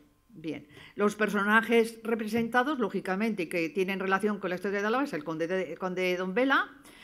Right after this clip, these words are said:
Fernán González, mm, conde de Castilla, Alonso once, mil trescientos treinta y dos, Carlos quinto, Carlos primero, quinto de Alema-, eh, Car-, de, quinto de Alemania,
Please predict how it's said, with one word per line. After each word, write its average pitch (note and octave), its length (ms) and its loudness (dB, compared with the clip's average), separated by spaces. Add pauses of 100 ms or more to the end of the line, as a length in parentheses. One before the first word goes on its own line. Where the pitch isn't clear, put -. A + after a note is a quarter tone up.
(120)
Fernán F3 340 -6
González, A#3+ 520 2 (180)
mm, D#3 340 -10
conde F3+ 240 -4
de F#3 140 -2
Castilla, C4 580 0 (400)
Alonso D#3+ 400 -6
once, A#3+ 540 -6
mil E3 140 -12
trescientos D#3 480 -10
treinta D#3+ 280 -8
y G#3 40 -2
dos, C4+ 260 -2 (420)
Carlos E3+ 360 -4
quinto, A#3+ 340 -6
Carlos F3+ 320 -2
primero, G#3+ 420 -2
quinto E3 220 -8
de D#3 80 -4
Alema-, G3 360 -6
eh, D#3 80 -16 (380)
Car-, E3+ 400 -4
de, D#3+ 160 -12
quinto F#3 240 -6
de F#3+ 80 -4
Alemania, B3 540 -2